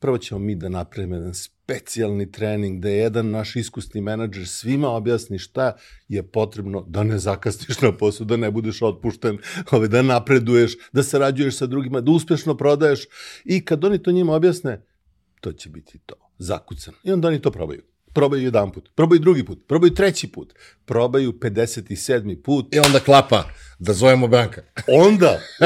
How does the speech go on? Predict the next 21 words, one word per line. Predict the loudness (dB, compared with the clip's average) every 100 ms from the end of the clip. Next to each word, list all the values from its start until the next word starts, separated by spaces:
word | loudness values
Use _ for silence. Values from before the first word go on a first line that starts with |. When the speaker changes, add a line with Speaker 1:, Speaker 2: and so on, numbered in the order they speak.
| 4 6
Speaker 1:
dođu | 6 6
i | 4 2 4
kažu, | 4 2
„E, | -2 -4 2 4 4 0 -10 -6 0
jel | 2
imamo | 2 2 -2 -4 _ 2
neke | 2 2 0 0
koji | 2 2
mogu | 2 2
da | 0
nam | -2
preporuče | -2 2 4 4 0 -4
nekog | -4 -4 -6 -8
ko | -2 0 0
zaista | -2 0 4 4 4 0
to | 0 2 2 2
ume | -2 -2 -4 -8
da | -6 -6 -2
ispriča, | -2 -2 -4 -4 -2 -2
uradi, | 0 0 0 -2 -6 -8 -6
učini, | -6 -4 -8 -6 -6 -8